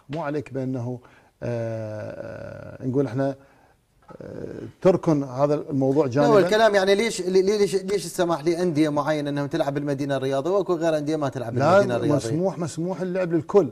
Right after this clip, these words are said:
Speaker 1: لكن وفق ضوابط أكو، آه، ملزمة كوزارة الشباب والرياضة بأنه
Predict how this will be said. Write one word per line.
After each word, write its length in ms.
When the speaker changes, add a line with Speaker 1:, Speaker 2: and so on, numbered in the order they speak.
Speaker 1:
لكن 300
وفق 280
ضوابط 500
أكو، 380
آه، 1000
ملزمة 760
كوزارة 420
الشباب 340
والرياضة 320
بأنه 520